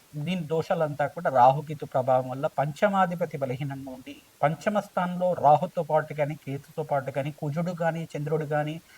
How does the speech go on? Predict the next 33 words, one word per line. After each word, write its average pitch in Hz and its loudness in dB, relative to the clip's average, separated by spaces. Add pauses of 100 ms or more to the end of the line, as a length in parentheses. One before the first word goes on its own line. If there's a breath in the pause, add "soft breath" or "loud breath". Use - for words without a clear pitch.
(200 soft breath)
శుక్రుడు 175 -4
కానీ 151 -2
కలుగుతూ 147 -4
ఉంటాయి. 123 -6 (440 soft breath)
పంచమ 185 2
స్థానం 156 -4
సంతాన 180 0
స్థానం 151 -2
అని 135 -6
చెప్పేసి 139 -6
అంటారు, 135 -6
ద్వితీయ 190 -2
స్థానం 165 0
కుటుంబ 160 -4
స్థానం 143 -2
అంటారు. 127 -6 (420 soft breath)
ఈ 226 2
స్థానాల్లో 202 6
కనుక 143 -10
ఉంటే 127 -8
గనక 120 -4 (540 soft breath)
కొంచెం 214 0
గర్భదోషం 160 2
అనేది 147 -6
రావడానికి 135 -2
ఆస్కారం 123 -6
ఉంటుంది. 131 -16 (100)
తద్దోష 208 2
నివారణార్థం 175 0
నాగేంద్ర 214 -4
స్వామి 165 -4
ప్రతిష్ఠ 151 -10
చేసుకోవడం, 147 -6